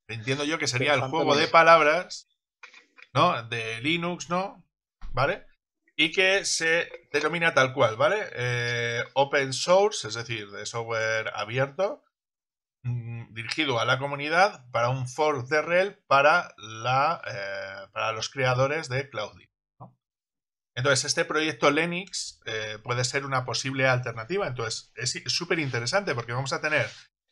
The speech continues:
Speaker 1: dos equipos de personas trabajando a la vez y compitiendo entre ellos para ver quién se queda con ese segmento de mercado que antiguamente tenía centos,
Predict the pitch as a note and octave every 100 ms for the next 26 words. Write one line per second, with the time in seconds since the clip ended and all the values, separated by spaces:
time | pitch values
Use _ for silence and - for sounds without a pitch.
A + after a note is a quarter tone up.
0 | _ _ D3 D#3 E3 F3 E3 D3+ D3 D3
1 | C3 E3+ C#3+ B2 A2+ G2+ - B2+ C#3 C#3
2 | C3+ C3 D#3 - A#2 G2+ A2+ G#2+ A2+ B2+
3 | C3 C3+ C3+ C#3+ D#3+ F#3 A#3+ - - _
4 | _ _ _ _ _ B2+ B2 C3 C3 D3+
5 | D3+ D3+ - D#3 D#3+ F3+ C#3+ B2+ B2+ C#3+
6 | B2 C3+ C3+ C3+ C3+ C3 D3 D#3 F3+ B2+
7 | B2 B2 B2+ C3+ C#3 A#2 A2 B2 B2+ B2+
8 | E3 E3 F3+ G#3+ - -